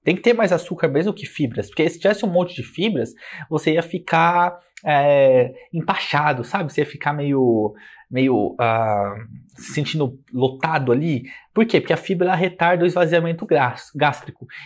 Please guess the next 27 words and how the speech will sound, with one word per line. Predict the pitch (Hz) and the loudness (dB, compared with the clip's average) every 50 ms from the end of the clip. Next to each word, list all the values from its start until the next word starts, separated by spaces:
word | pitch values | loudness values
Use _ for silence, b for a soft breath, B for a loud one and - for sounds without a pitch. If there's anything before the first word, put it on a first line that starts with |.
| B B - | B B -6
Então, | 165 160 - - 269 285 254 190 | -4 -2 2 2 4 4 4 2
você | 170 175 - 233 | 0 0 0 0
ia | 220 220 | -2 -2
sentir | - - 233 220 - 240 233 | -2 -4 -6 -4 -4 -4 -2
que | - 302 | 0 0
ali | 285 269 | 2 4
ia | 311 349 | 2 2
ter | 359 311 | 2 0
coisa | 302 - 240 220 208 | 0 0 0 2 2
na | 196 | 0
sua | 185 - 185 170 | 0 0 -2 0
barriga. | 156 156 151 127 131 127 123 135 | 2 0 0 0 -2 0 0 0
E | |
às | 147 160 | 2 2
vezes | 208 202 - - | 0 -4 -4 -4
você | 190 | -2
não | 190 | -2
ia | 185 180 | -2 -2
conseguir | - - 156 - 160 160 | -4 -8 -6 -4 -4 -4
treinar | 160 160 156 147 147 147 139 | -2 -2 -2 -2 0 -2 -2
direito, | 135 - 160 156 156 156 156 156 156 156 - 156 B B B B B | -2 -2 -2 0 0 0 0 -2 -4 -6 -8 -10 B B B B B
você | - - - 165 | -12 -8 -4 -2
não | 156 147 | 0 0
ia | 147 | 0
conseguir | - 147 143 151 143 | -2 -4 -4 -4 -4
trabalhar | 147 - 139 131 135 135 131 127 | -4 -4 -2 0 2 2 4 2
direito. | 123 127 170 147 151 147 139 131 135 - | 2 0 0 2 2 2 0 -2 -4 -8